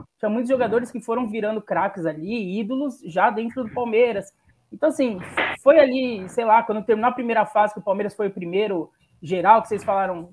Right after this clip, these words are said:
"Dá pra ser campeão"? Teve algum momento, assim, que você recorda? Ou foi a chegada do Vanderlei?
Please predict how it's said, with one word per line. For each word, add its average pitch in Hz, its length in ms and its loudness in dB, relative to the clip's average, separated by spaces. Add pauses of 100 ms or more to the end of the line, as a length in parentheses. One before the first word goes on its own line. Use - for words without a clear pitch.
"Dá 202 220 -2
pra 220 100 -6
ser 226 140 -6
campeão"? 208 520 -2
Teve 277 180 0
algum 277 280 2
momento, 226 380 0
assim, 208 160 -10
que 185 60 -10
você 202 200 -6
recorda? 190 460 2
Ou 185 60 -6
foi 233 120 -4
a 220 40 -4
chegada 214 320 0
do 196 100 -6
Vanderlei? 180 840 -4